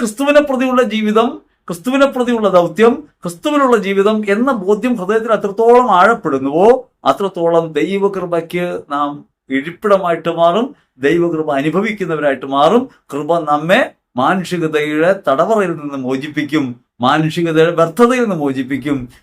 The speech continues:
ശക്തരായി, ധീരരായി, ലോകസമക്ഷം ക്രിസ്തുവിനെ മഹത്വപ്പെടുത്തുന്നവരായി ജീവിക്കാൻ നമുക്ക് കഴിയും. ഇന്ന്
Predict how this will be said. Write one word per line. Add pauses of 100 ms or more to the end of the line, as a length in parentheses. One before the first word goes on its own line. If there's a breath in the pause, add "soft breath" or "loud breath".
(160 soft breath)
ശക്തരായി, (120)
ധീരരായി, (360)
ലോകസമക്ഷം
ക്രിസ്തുവിനെ
മഹത്വപ്പെടുത്തുന്നവരായി
ജീവിക്കാൻ
നമുക്ക്
കഴിയും. (200)
ഇന്ന്